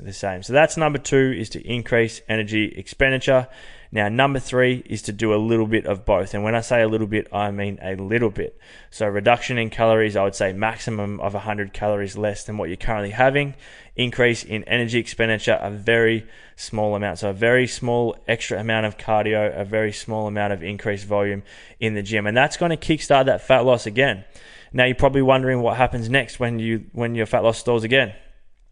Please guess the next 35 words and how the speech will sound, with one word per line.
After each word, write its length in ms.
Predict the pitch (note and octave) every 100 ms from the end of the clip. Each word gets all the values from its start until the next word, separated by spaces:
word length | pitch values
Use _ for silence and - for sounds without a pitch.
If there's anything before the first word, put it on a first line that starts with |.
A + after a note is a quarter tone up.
| - -
You 140 | - A2+
rinse 240 | C3+ C3+
and 120 | B2+
repeat. 340 | A2+ - A#2 -
You 160 | A2
do 40 | G#2+
the 80 | G#2+
same 260 | C3+ B2+
thing. 320 | A#2 B2 G2+ - - - -
You 80 | A#2
just 160 | A2
keep 180 | - A2
going. 320 | A#2+ B2+ A2+
You 80 | G#2+
just 160 | G#2+ -
keep 240 | A#2+ G2
going, 340 | A2+ A#2 A2 G#2
and 120 | G#2
you 60 |
do 180 | A2 C3+
it 60 | A#2+
slowly. 640 | - A#2+ A2+ A#2+ G2+ G#2+ - - - -
You 120 | A2+
take 240 | - B2 B2
your 80 |
time, 260 | - B2 A2
because 220 | G2 A2
slow 260 | - A#2+ B2+
and 100 | B2
steady 320 | B2 A#2 A2+
wins 400 | G#2 A#2 A2+ -
the 120 | A2
fat 280 | - G#2+ D#2
loss 220 | G#2 G#2
game, 400 | - G2+ G#2 F#2+